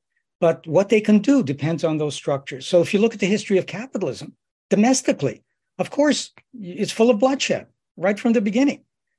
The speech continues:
right from the beginning, beginning, beginning in England. And it's full of that in the global South. But I don't think you can understand the s-,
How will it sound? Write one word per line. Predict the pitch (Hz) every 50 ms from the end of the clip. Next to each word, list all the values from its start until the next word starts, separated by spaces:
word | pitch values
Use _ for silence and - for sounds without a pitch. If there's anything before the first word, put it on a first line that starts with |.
| _ -
right | 160 160 175
from | - 185 185
the | 185
beginning, | 175 202 170 196 202 196 196 196 196 - -
beginning, | - 185 196 196 196 - - _ _ -
beginning | 185 170 202 196 196 202 190
in | 196 196
England. | 220 254 254 208 - 139 135 _ _ _ _ _ _ _ -
And | 202 220
it's | 226 -
full | - - 185 175 180
of | 170 147
that | 151 139 139 139
in | 151 143
the | 139
global | 139 143 139 135 120 127
South. | 135 - - 127 92 95 113 - _ _ _ _ _ _ _ _ _ _ -
But | - 170 175 170 - -
I | 156 165
don't | 185 240 269 262
think | - 254 208 -
you | 196
can | - 196 180
understand | 175 170 156 143 - - 180 170 175 170
the | 147
s-, | 131 - - - -